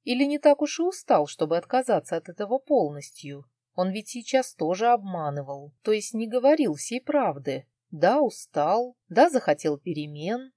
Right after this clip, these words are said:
настолько, что рискнул сунуться в ледяной предел. Но я готова поклясться льдом своей души, самой сутью Эслады, что это не единственное и не главное.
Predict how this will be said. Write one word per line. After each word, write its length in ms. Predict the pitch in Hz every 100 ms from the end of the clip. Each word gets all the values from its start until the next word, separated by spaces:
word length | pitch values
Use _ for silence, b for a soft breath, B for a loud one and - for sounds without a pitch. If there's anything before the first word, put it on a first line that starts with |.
| _ -
настолько, 640 | 175 - 311 330 285 160
что 180 | - 180
рискнул 420 | 185 - 208 208
сунуться 540 | - 330 320 208 -
в 60 | 160
ледяной 440 | 208 226 262 269
предел. 680 | 262 294 269 185 151 135 135 _ _ -
Но 80 | 165
я 140 | 170
готова 340 | 170 175 165 170
поклясться 680 | 160 - 208 240 - -
льдом 300 | 156 180 233
своей 420 | - 226 233 240 220
души, 640 | 285 302 - 190 139 143
самой 360 | - - 226 262
сутью 520 | - 233 180 - 151
Эслады, 720 | - - 277 330 302 147 127 -
что 220 | - 185
это 200 | 180 170
не 220 | 165 165
единственное 680 | 165 247 320 - 170 156 151
и 160 | - 202
не 160 | 247
главное. 800 | 240 262 247 208 151 143 135 139